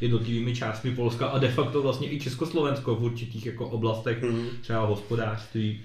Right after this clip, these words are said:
Speaker 2: Jo,
Speaker 1: nebo
Speaker 2: tam
Speaker 1: nějakého
Speaker 2: prostě
Speaker 1: vývoje.
Speaker 2: nedošlo k tomu definitivnímu prolnutí a co si myslím, je to teda můj osobní názor, tak jim chyběla ta silná postava, kterou měli,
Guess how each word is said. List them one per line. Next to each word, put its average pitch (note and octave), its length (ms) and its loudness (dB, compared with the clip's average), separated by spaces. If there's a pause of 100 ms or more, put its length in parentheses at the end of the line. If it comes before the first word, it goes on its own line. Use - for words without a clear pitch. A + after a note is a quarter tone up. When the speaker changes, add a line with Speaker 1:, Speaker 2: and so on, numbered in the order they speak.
(120)
Speaker 2:
Jo, C#3 100 8
Speaker 1:
nebo B2 100 6
Speaker 2:
tam G#2+ 160 4
Speaker 1:
nějakého G#2+ 300 0
Speaker 2:
prostě A2 200 4
Speaker 1:
vývoje. D#3+ 180 8
Speaker 2:
nedošlo D#3 280 4
k - 60 -2
tomu D#3 200 0
definitivnímu D3+ 760 0
prolnutí D3 540 0
a C#3 80 -6
co C3+ 140 -6
si D3+ 160 -4
myslím, C#3 580 2 (160)
je B2+ 100 2
to B2+ 120 -4
teda C3+ 220 4
můj C3+ 180 4
osobní C3 300 0
názor, B2+ 260 2
tak - 240 -4
jim B2 120 -2
chyběla C3 640 6 (320)
ta C3+ 100 4
silná C3+ 360 4 (420)
postava, B2+ 460 0
kterou A#2+ 360 0
měli, A#2+ 580 0